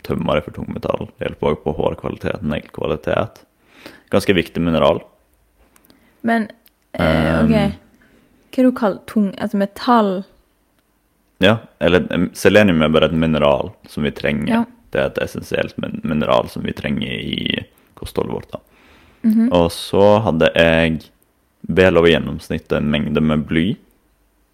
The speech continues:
Speaker 1: Og det har jeg pratet med en, en lege som jeg har pratet med litt, eh, som jeg er innom på Flow av og til. Og ha-, han har jo inntrykk i det at bly er ganske vanlig for nordmenn å ha høye mengder av det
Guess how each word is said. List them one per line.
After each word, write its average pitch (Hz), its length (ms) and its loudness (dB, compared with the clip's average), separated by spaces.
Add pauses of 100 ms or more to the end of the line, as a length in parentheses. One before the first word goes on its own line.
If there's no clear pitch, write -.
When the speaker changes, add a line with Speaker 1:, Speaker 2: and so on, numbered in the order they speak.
(340)
Speaker 1:
Og - 80 -8
det 78 80 2
har 78 140 4
jeg 76 100 -8
pratet 71 340 2
med 78 200 2
en, 73 160 0
en 73 240 0
lege 71 500 0
som 76 160 -6
jeg 73 80 0
har - 80 -6
pratet - 320 -6
med 76 160 -6
litt, - 320 -14
eh, - 160 -4
som - 160 -12
jeg - 80 -6
er - 80 -6
innom 73 320 -4
på - 100 -8
Flow 71 380 -2
av 69 240 -4
og - 80 -12
til. - 140 -6 (960)
Og 85 560 6
ha-, - 100 -2 (120)
han 95 120 2
har 78 200 4
jo 85 80 4 (100)
inntrykk 80 560 -6
i 76 80 -6
det 76 80 2
at 76 300 2 (100)
bly 82 320 0
er 78 80 0
ganske 82 240 -2
vanlig 76 720 2
for 76 140 -2
nordmenn 73 460 -2
å 76 80 -10 (100)
ha - 160 -4 (320)
høye 76 240 -2
mengder 78 320 -4
av - 240 -4
det - 80 -10